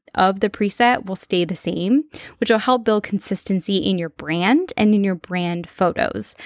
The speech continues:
But I highly recommend editing in Lightroom Classic, the mobile app, and just finding a good preset that works for you. And then my last tip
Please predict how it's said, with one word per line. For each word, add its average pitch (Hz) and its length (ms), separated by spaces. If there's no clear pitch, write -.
But 220 100
I 208 100
highly 269 420
recommend 202 440
editing 180 360
in 170 100
Lightroom 175 560
Classic, 180 520
the 175 100
mobile 170 320
app, 311 320
and 214 160
just - 180
finding 190 320
a 185 80
good 170 220
preset - 420
that 170 180
works - 280
for - 140
you. - 280
And 226 160
then 233 120
my 208 140
last 208 500
tip - 260